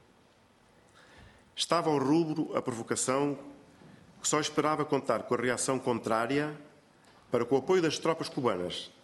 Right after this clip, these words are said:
desbaratar a insurreição popular que foi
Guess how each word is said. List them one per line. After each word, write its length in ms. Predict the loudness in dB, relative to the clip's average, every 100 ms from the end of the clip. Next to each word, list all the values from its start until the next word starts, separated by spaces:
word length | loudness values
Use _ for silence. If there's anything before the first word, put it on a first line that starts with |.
| -20 -20 -12
desbaratar 540 | -2 2 0 0 0 0
a 40 |
insurreição 560 | -2 -2 -2 -2 0 0
popular 640 | -2 0 0 0 -2 -8
que 80 | -6
foi 380 | -6 0 2 2